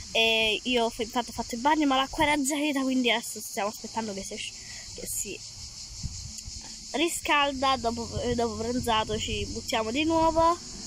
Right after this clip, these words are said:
Io ho il mio cappellino sexy, autografato da Rosolino in persona. Dov'è l'autografo? Ora ve lo faccio vedere, che ne vado a finire il mio autografo.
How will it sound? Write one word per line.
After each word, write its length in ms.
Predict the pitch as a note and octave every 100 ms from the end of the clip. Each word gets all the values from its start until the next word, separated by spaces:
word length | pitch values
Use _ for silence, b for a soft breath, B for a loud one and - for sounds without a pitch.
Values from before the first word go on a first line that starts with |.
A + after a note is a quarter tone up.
| - - - -
Io 200 | A#3+ A3
ho 40 | G#3
il 80 |
mio 120 | G#3+ A3+
cappellino 480 | A3+ A3 G#3 G#3
sexy, 440 | A#3+ C#4+ - - D#4 B B - - - - -
autografato 760 | - G#3+ A3 G#3 A#3 C4+ C4+ A3+
da 200 | G3+ G#3 A#3
Rosolino 680 | C4 C4 C4 B3+ C4+ C4 A#3+ -
in 180 | C4 B3
persona. 760 | A3 - - A#3 A3+ A#3 C4+
Dov'è 380 | C#4+ A3+ G#3+ G#3+
l'autografo? 640 | G#3+ G#3 G#3+ G#3 G#3+ A#3+ A3+
Ora 220 | G#3+ G3
ve 100 | G3+
lo 100 | F#3+
faccio 200 | - G#3+
vedere, 260 | G3 G3 -
che 120 | -
ne 60 | G3+
vado 160 | G#3
a 40 | A3
finire 260 | G#3+ G3+
il 80 | G3
mio 120 | G#3+
autografo. 580 | A3+ G#3+ G#3+ A3+ B3 E4